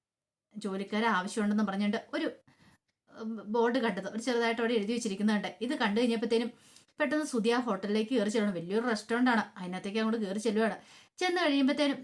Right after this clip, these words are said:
ചെന്ന് കഴിഞ്ഞപ്പോഴത്തേനും അവിടുത്തെ സ്റ്റാഫ് വന്നിട്ട് ചോദിച്ചു, "സാർ എന്താ വേണ്ടതെന്ന്?" ചോദിക്കണം. അവിടെ ടേബിളിൽ ഇരിക്കാൻ പറയാണ്.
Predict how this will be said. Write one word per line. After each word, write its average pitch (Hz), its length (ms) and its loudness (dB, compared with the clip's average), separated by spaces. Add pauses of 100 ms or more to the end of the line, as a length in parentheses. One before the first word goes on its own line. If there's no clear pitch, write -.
ചെന്ന് 269 220 2
കഴിഞ്ഞപ്പോഴത്തേനും 254 500 2
അവിടുത്തെ 208 280 -4
സ്റ്റാഫ് 196 360 0
വന്നിട്ട് 233 240 -2
ചോദിച്ചു, 233 140 -2 (140)
"സാർ 214 260 -2
എന്താ 196 260 -4
വേണ്ടതെന്ന്?" 220 420 2
ചോദിക്കണം. 220 300 0
അവിടെ 233 200 -2
ടേബിളിൽ 226 360 0
ഇരിക്കാൻ 240 320 0
പറയാണ്. 220 300 2